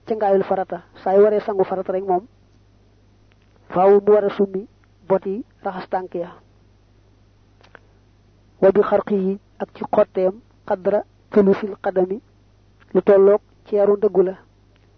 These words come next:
Wa inil tasaxa, ak doonte taqaloo na. Ka doonihi, niki lu ko yées. Ka doonihi, niki lu ko yées.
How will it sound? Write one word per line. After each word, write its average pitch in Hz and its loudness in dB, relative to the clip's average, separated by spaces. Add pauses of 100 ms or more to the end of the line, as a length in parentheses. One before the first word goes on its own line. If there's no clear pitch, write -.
(240)
Wa 185 -2
inil 202 -6
tasaxa, 208 -4 (260)
ak 180 -14
doonte 202 0 (160)
taqaloo 196 2
na. 185 -16 (1000)
Ka 196 2
doonihi, 196 2
niki 208 -8
lu 202 -4
ko 214 2
yées. 180 0 (1500)
Ka 185 -2
doonihi, 190 -2
niki 208 -8
lu 202 0
ko 214 4
yées. 185 0